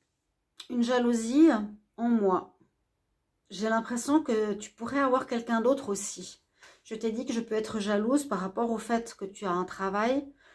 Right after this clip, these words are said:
que tu penses plus à autrui, que tu as peut-être une autre personne dans ta vie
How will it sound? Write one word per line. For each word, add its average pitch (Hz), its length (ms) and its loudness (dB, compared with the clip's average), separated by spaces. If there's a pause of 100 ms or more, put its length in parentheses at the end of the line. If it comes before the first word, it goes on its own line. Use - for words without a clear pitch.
(180)
que 202 80 -10
tu 196 200 -10
penses 208 340 -6
plus - 540 -6
à 180 140 -2
autrui, 220 560 -2 (320)
que - 80 -14
tu - 180 -6
as 202 80 2
peut-être 208 560 -4 (180)
une 202 180 0
autre - 240 -2
personne 233 400 -2
dans 208 120 -2
ta 202 200 -4
vie 226 300 -4